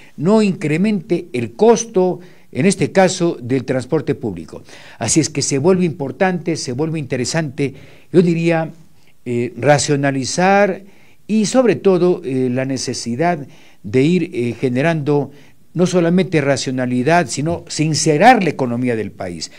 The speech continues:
Yo también estoy en contra, permítame que hable, del bono de desarrollo humano.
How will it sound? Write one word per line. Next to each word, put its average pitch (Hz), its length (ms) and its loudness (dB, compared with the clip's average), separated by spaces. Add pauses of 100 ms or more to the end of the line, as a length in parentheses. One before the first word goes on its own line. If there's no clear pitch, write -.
(100)
Yo 185 180 4
también 190 300 2
estoy 175 280 2
en 139 80 -4
contra, 165 640 -2
permítame 143 540 -4
que 190 100 0
hable, 202 240 0 (440)
del 143 160 2
bono 214 260 4
de 165 100 0
desarrollo 156 520 -4
humano. 190 400 -4